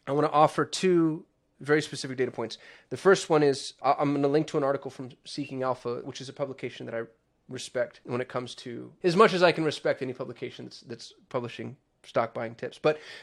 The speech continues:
what they reference is the fact that in the two thousand and eight recession, Google actually made money.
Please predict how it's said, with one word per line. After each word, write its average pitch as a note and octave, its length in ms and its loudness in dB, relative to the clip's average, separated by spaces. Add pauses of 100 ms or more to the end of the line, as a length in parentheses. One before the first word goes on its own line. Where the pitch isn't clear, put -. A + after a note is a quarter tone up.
what F3+ 500 -4
they F3+ 80 2
reference G3 380 2
is D#3+ 100 -6
the D3+ 60 -8
fact D#3 340 0
that D#3 220 -2
in D#3 140 0
the D3 40 -2
two E3+ 140 -8
thousand F#3 300 0
and D3 100 -2
eight D#3+ 120 -4
recession, E3+ 460 -6
Google F3+ 260 -2
actually F3+ 300 -6
made C3+ 260 -4
money. D3+ 440 -6